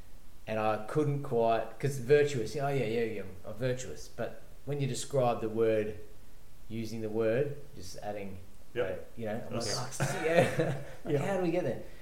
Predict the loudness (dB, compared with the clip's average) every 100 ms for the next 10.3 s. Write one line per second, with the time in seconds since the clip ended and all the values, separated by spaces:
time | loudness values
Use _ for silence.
0 | -4 0 2 0 2 2 2 4 6 6
1 | 4 2 2 4 6 4 2 -6 -8 -10
2 | -8 -8 -6 0 4 4 4 2 -2 -2
3 | -2 -2 -4 -6 -8 -8 -8 -8 -8 -4
4 | -4 -2 -4 -6 -4 -4 -2 -4 -4 -2
5 | -4 -8 -8 -10 -8 -8 -6 -6 -8 -6
6 | -8 -8 -8 -8 -6 -8 -6 -8 -8 -8
7 | -8 -8 -8 -6 -6 -6 -6 -6 -6 -4
8 | -4 -6 -8 -10 -10 -8 -10 -8 -8 -8
9 | -8 -10 -8 -8 -8 -4 0 0 0 0
10 | -2 -4